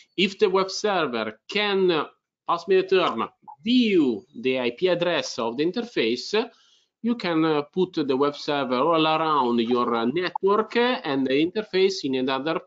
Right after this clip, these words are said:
uh, parts. Uh, you must only that web server can view the, the interface and speak with this interface.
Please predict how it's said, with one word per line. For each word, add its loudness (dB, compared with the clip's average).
uh, -2
parts. 0
Uh, -6
you 4
must -2
only 4
that 0
web -2
server -2
can -4
view 0
the, 2
the -2
interface -10
and -4
speak -10
with -4
this -12
interface. -20